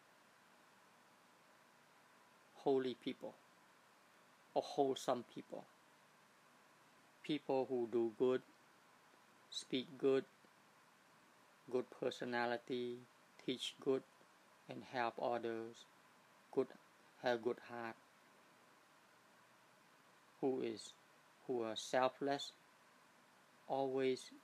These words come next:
take care of others. Those people, see,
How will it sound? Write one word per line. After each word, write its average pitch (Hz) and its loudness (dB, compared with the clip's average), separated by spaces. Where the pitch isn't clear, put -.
take - -2
care 123 -4
of 113 -4
others. 113 -4
Those 196 6
people, 127 -8
see, 139 -8